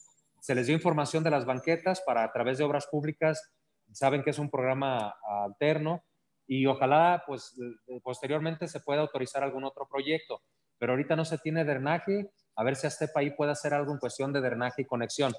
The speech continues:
Pero por lo pronto sometemos dentro de este paquete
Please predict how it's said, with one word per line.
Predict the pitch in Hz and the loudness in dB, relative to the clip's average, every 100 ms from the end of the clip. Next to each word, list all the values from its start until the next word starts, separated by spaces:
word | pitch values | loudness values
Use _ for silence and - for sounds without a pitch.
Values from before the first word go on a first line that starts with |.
| - _ _ _ | -10 _ _ _
Pero | 123 123 | 2 6
por | 135 | 6
lo | 135 | 4
pronto | 139 170 175 | 6 4 4
sometemos | 170 143 131 147 147 165 165 - _ _ | 0 0 0 0 2 2 0 -8 _ _
dentro | 139 139 156 160 | 0 2 4 4
de | |
este | 156 165 | 2 2
paquete | 170 170 165 180 185 | 2 2 2 2 -2